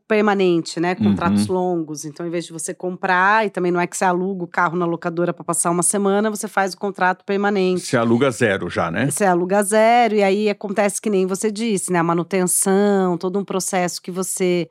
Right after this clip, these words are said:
Speaker 1: é, teria que fazer ali, você evita a ida ao mecânico, tudo aquilo acaba ficando na mão da locadora e você tem só o processo de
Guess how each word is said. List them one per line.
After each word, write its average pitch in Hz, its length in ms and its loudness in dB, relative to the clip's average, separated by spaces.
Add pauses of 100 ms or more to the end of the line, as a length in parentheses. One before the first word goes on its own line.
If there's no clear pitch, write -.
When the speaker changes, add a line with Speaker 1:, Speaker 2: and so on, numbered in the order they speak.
(320)
Speaker 1:
é, 165 240 0
teria 180 320 2
que - 120 -8
fazer 170 500 2
ali, 196 540 2
você 190 160 0
evita 185 480 0
a 180 40 4
ida 180 140 2
ao 180 80 4
mecânico, 190 460 -2
tudo 247 200 -2
aquilo 247 440 -2
acaba 240 260 -2
ficando 214 540 -2
na 226 100 -2
mão 202 300 2
da 214 100 2
locadora 220 640 0
e - 40 -4
você 269 380 -2
tem 277 260 -4
só 240 400 2
o 262 40 -6
processo 254 640 -2
de 254 420 -4